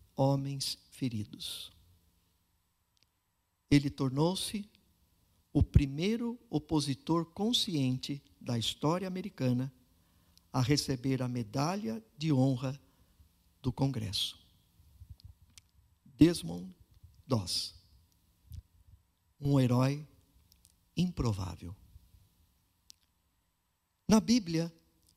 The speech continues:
nós encontramos muitos heróis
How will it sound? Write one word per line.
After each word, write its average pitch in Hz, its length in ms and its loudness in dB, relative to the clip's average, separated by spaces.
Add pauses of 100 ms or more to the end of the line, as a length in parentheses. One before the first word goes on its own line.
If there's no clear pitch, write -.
(280)
nós 175 300 2
encontramos 180 1000 -4 (220)
muitos 254 960 2 (120)
heróis 143 760 0